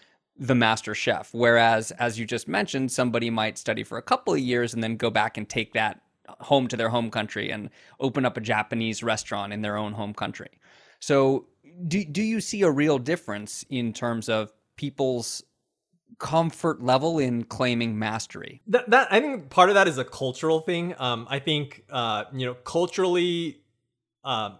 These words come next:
Speaker 2: from a chef's culture, o-, obviously for, from a Japanese versus Western culture difference as well.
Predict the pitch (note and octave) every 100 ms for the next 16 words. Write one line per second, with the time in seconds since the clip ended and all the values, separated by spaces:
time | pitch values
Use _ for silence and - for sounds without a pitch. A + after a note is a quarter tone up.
0 | - F3 - D3+ A2+ - D#3 F#3+ - -
1 | - A2+ - A2+ A2+ - C3+ E3+ F3 -
2 | C#3 B2+ C3+ - C3 B2 C3+ C#3 D3 B2+
3 | C3+ B2+ A2+ B2+ B2 C3 A#2 A2+ G2+ G#2+
4 | A2+ - A2 A2 G#2+ A#2+ A#2+ G#2